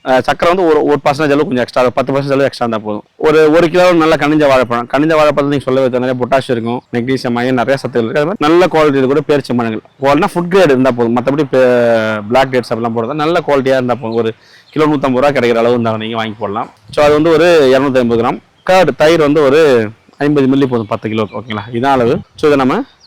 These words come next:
முதல்ல வந்து பேரிச்சம்பழம், வாழைப்பழம், தயிர் மிக்ஸ் பண்ணி தனியா வச்சுக்கலாம். இந்த கடல் மீன் கழிவுல இந்த மாதிரி பிளாஸ்டிக் கண்டெய்னர்ல ஃபர்ஸ்ட் அடியில இதுல நம்ம போடணும். அடியில நிறைய பேர் சக்கரை போடுவோம். சக்கரை போட்டீங்கன்னா, அந்த சக்கரை வினை புரியாம லாஸ்டா தனியா தங்கி நின்று போகுது. அதனால நீங்க முதல்ல மீன் போட்டுட்டு,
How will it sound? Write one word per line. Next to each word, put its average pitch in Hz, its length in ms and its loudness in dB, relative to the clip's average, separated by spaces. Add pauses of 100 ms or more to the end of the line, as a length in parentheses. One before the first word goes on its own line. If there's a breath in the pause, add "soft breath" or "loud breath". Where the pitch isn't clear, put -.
(120)
முதல்ல 135 360 2
வந்து 160 180 0
பேரிச்சம்பழம், 147 520 0
வாழைப்பழம், 131 540 0
தயிர் 127 220 0
மிக்ஸ் 123 200 -6
பண்ணி 120 120 -4
தனியா 113 200 -4
வச்சுக்கலாம். 110 340 -6 (480 loud breath)
இந்த 143 140 0
கடல் 151 200 2
மீன் 180 160 4
கழிவுல 143 220 2
இந்த 147 120 0
மாதிரி 139 320 2
பிளாஸ்டிக் 151 400 0
கண்டெய்னர்ல 127 360 2 (200)
ஃபர்ஸ்ட் - 380 -4
அடியில 156 300 4
இதுல 127 160 4
நம்ம 117 160 -2
போடணும். 117 240 -4
அடியில 156 200 0
நிறைய 147 160 2
பேர் 147 120 -2
சக்கரை 139 240 -2
போடுவோம். 123 260 -2
சக்கரை 131 220 -4
போட்டீங்கன்னா, 120 300 -4
அந்த 127 140 -6 (240)
சக்கரை 143 280 0
வினை 151 160 2
புரியாம 139 240 2
லாஸ்டா 123 240 0
தனியா 127 200 -4
தங்கி 120 200 -2
நின்று 117 200 -2
போகுது. 110 160 -4
அதனால 120 180 -4
நீங்க 131 160 -2
முதல்ல 127 280 -2
மீன் 127 220 -2
போட்டுட்டு, 113 280 -10